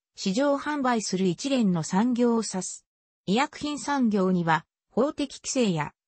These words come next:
特許権、広告宣伝規制など、様々な法的権利が関わってくる。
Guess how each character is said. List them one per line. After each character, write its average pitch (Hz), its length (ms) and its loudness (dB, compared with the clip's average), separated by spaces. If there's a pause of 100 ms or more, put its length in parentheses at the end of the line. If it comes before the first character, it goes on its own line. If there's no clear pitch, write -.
特 185 180 0 (120)
許 277 140 0
権、 180 340 -2 (260)
広 277 240 0
告 294 180 -2
宣 277 300 -4
伝 254 200 0
規 - 180 -6
制 247 240 0
な 175 160 0
ど、 160 180 -2 (240)
様 254 300 0
々 277 240 0
な 170 140 0
法 247 260 -2
的 - 320 -8
権 302 240 -4
利 214 120 0
が 160 120 -2
関 160 280 -4
わ 220 100 2
っ 226 60 -4
て - 140 -6
く - 160 -8
る。 151 80 -6